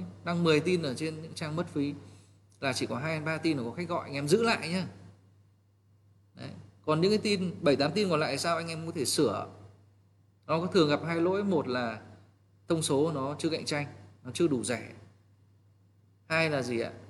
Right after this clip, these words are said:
Là nó có thể là nếu sai tuyến phố thì bỏ luôn, tại vì người ta không cho chỉnh tuyến phố. Đấy. Hoặc là ba là gì? Là anh em, ờ, tin nó không khác biệt. Anh em chỉnh lên cho nó khác biệt đi.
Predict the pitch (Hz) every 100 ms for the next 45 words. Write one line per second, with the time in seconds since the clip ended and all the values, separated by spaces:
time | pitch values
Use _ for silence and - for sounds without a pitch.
0 | - 131 127 120 135 147 147 - 147 156
1 | 127 117 113 110 - 135 135 170 160 143
2 | 139 131 165 143 120 107 151 151 - -
3 | 131 135 135 139 147 165 156 147 147 147
4 | 139 110 123 135 127 - - - - _
5 | _ _ _ _ _ _ _ 123 127 -
6 | - - _ _ _ 139 135 131 156 165
7 | 156 139 123 123 120 - 123 120 117 117
8 | - - - _ _ _ - 147 147 147
9 | 143 139 135 - - - 160 156 143 -
10 | 156 175 175 175 - - - - _ _
11 | - 143 139 165 107 131 139 139 185 185
12 | 135 135